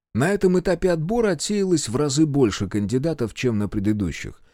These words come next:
что, конечно, логично, в таком порядке их поставили именно из-за нарастающей сложности. Однако я не ожидал, что иллюзии даются многим чародеям с таким трудом.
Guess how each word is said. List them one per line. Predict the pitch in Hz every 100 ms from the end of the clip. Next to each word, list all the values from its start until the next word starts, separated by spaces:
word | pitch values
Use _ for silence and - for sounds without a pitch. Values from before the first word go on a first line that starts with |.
| _
что, | - -
конечно, | - 90 87 92
логично, | 90 98 131 160 - 60
в |
таком | - - 90 80
порядке | 80 107 120 113
их | 87
поставили | - 76 - 113 113 123 - _
именно | 151 156 165 156
из-за | 147 - 151 120 139
нарастающей | 131 120 - 113 104 - 104
сложности. | - 107 80 - - - 76 - _ _
Однако | - 123 202 190
я | 170 170
не | 175
ожидал, | 156 175 165 117
что | - 127 127
иллюзии | 143 214 226 240 240
даются | 151 120 120 - 110
многим | 107 98 95
чародеям | 90 98 92 123 180 175
с |
таким | - 82 87 82
трудом. | 87 123 147 139 55